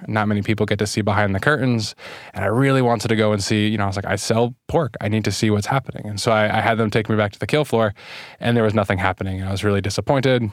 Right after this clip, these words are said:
that everybody was on break. And so <laughs> I ma-, I made a point of, of going back. So I say, like, I'm jealous of your job, actually. I love learning everything. I wanna do every job on the planet. And so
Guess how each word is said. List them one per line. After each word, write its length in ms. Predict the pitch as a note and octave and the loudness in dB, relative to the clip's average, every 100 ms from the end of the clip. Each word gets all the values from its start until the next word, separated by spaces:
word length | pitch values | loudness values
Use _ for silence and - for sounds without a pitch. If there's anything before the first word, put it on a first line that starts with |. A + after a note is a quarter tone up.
| - | 0
that 380 | A2+ G#2+ G#2 G2+ | 4 6 4 4
everybody 400 | A2 G#2 G2 G2 | 2 2 2 2
was 120 | F#2+ | 2
on 160 | F#2+ F#2+ | -2 -2
break. 300 | F#2+ G#2+ - | -4 -4 -6
And 120 | G#2 | 0
so 100 | A2+ | 2
<laughs> 60 | |
I 40 | B2+ | 4
ma-, 140 | F#3 D3 - | 4 2 0
I 100 | C3 | 2
made 200 | C3 A#2+ | 4 2
a 40 | |
point 260 | G#2+ B2+ A2+ | 2 2 2
of, 160 | G2+ - - - - | 0 -8 -20 -20 -6
of 140 | A2 G#2+ | -4 2
going 300 | A#2+ A2 G2 | 4 4 4
back. 440 | A2 G#2+ G2 - - - - - - - | 4 4 0 -10 -18 -16 -16 -16 -18 -10
So 280 | - C#3 B2 - _ _ _ - | 0 0 0 -6 _ _ _ -2
I 80 | D#3 | 0
say, 120 | F3 | 4
like, 140 | C3 | 4
I'm 100 | B2+ | 4
jealous 300 | C3 D#3 C3 | 4 4 4
of 100 | G2+ | 2
your 140 | G#2 A2+ | 2 2
job, 260 | C3 C3+ | 2 2
actually. 320 | C#3+ C#3+ - | 0 0 -2
I 200 | C#3 A2+ | 0 2
love 520 | C#3+ C3 B2 A#2 G#2+ - - - | 4 4 4 2 -2 -12 -18 -2
learning 340 | A2 A2+ G#2+ | 0 2 2
everything. 340 | G#2+ A2 G2 | 2 2 0
I 80 | F#2+ | -2
wanna 160 | B2 C3 | -2 0
do 160 | A#2 | 2
every 220 | A2 G#2+ G#2 | 2 2 0
job 260 | G#2+ G2+ | 0 0
on 80 | F#2+ | -2
the 80 | F2+ | -8
planet. 380 | - F#2 E2+ - | -8 -8 -8 -6
And 100 | A2 | -4
so 280 | A#2+ A2+ | 0 0